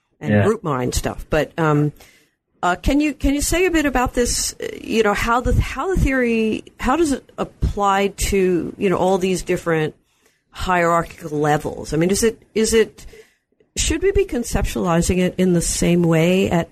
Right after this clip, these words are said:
Speaker 1: at every level? I mean, you've, you've given a nice, you know, picture of how it goes with the models and the error predictions and the, you know, actions that are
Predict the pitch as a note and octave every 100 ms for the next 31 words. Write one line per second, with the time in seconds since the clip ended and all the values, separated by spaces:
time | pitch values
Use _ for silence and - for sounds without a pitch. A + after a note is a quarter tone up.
0 | - E3+ - F3 F3 F#3 E3+ D#3 F3+ G3
1 | A3 - _ E3+ F3 F3+ F#3 G3+ G#3 -
2 | B3 A#3 G#3+ F#3+ - - - - G3 F#3
3 | - A3 - F3 E3 E3 D#3+ F3 E3 E3
4 | E3 - D#3+ D3+ C#3+ D3 D3 - D3 C#3+
5 | C#3+ - - _ _ - D#3+ D#3 D#3+ D3+
6 | - D#3 D3+ D3 D3 C#3 C#3+ C#3 - _
7 | _ _ - D#3+ D3 - - - D3 D3
8 | - E3 D3+ C#3+ C#3 D3 - C#3+ C#3 C3+
9 | C#3